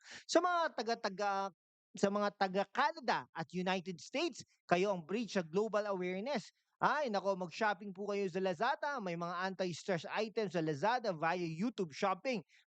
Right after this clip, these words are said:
Perfect para sa political fatigue. Okay? Ah, mag-, ano po kayo, ah, mag-shopping po kayo dito sa ating channel, ha? Sa ating mga videos.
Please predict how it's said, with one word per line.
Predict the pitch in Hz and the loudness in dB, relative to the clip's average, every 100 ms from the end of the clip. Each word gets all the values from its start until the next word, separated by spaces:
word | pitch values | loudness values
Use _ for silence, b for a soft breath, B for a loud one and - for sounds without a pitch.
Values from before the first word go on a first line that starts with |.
| - | 0
Perfect | 254 262 254 - | 2 2 -2 0
para | 180 180 | 0 2
sa | 185 180 | 0 -4
political | 170 170 180 196 175 147 | -2 -2 -4 -2 0 0
fatigue. | - 139 226 175 117 _ _ _ _ _ _ _ - | -2 -4 -4 -8 -12 _ _ _ _ _ _ _ -2
Okay? | - 151 151 196 240 202 b b | 2 4 4 2 2 -4 b b
Ah, | 151 190 269 | 2 2 2
mag-, | 233 185 180 - | -2 -6 -12 -4
ano | 196 190 214 | 0 0 -2
po | 190 202 | -2 2
kayo, | 233 214 | 4 2
ah, | |
mag-shopping | 190 165 - 175 175 160 | 0 -2 0 0 -2 -10
po | 180 190 | -2 0
kayo | |
dito | 180 175 180 165 | 0 -4 -6 -2
sa | 170 175 | 0 0
ating | 185 170 | -4 -4
channel, | 165 202 247 170 | -2 -2 -2 0
ha? | 277 269 | 0 -2
Sa | 180 165 | 0 2
ating | 165 180 160 | 2 0 -2
mga | 160 | -2
videos. | 151 175 185 233 170 | 0 -4 -2 -4 -4